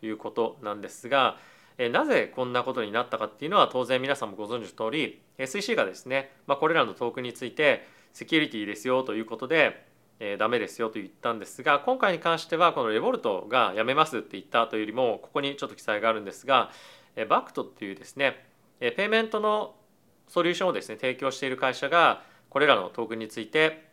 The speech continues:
えー、今後も取り扱いをストップしますということを、えー、まあ、発表したことということで、えー、今回このような、まあ、状況に、えー、なったということらしいです。で、一応ですね、九月十八日に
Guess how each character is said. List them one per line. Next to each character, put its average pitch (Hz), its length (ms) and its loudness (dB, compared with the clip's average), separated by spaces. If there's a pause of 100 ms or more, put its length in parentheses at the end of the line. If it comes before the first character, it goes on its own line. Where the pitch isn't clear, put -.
え 104 60 -14
ー、 92 40 -14
今 104 220 -8
後 101 80 -6
も 120 180 2
取 107 220 -4
り 110 60 4
扱 107 280 0
い 107 60 0
を 104 120 -2
ス - 80 -8
ト 185 80 4
ッ - 20 4
プ - 120 -8
し - 80 -10
ま - 100 -14
す - 60 -20
と - 80 -20 (160)
い 117 60 -12
う 113 40 -10
こ 165 100 -8
と 196 120 2
を、 - 160 0 (360)
え 92 360 -6
ー、 92 40 -10
ま 104 60 -6
あ、 - 20 -12
発 - 180 -16
表 107 120 -2
し - 40 -6
た 113 60 -6
こ 110 80 -8
と - 40 -20
と 104 60 -6
い 104 40 -8
う 101 40 -14
こ 110 100 -10
と 131 80 -12
で、 147 340 0 (300)
え 117 60 -8
ー、 110 40 -6
今 120 140 -2
回 104 120 -8
こ - 120 -8
の 117 60 0
よ 113 80 2
う - 20 -2
な、 87 140 -8 (120)
ま 104 60 -10
あ、 - 20 -10
状 95 120 -10
況 131 160 -10
に、 175 400 -6
え 92 220 -12
ー、 - 20 -12
な 98 80 -8
っ - 60 -14
た - 100 -14
と - 120 -20 (100)
い 120 40 -14
う 104 40 -14
こ - 160 -18
と - 240 -12
ら - 80 -20
し - 140 -12
い 107 40 -10
で 113 80 -18
す。 - 120 -20 (360)
で、 147 80 2
一 139 140 -2
応 294 60 2
で 170 100 2
す - 80 -8
ね、 101 160 -4
九 262 100 -4
月 107 400 2
十 147 180 -2
八 170 260 0
日 165 280 -4
に 170 320 -4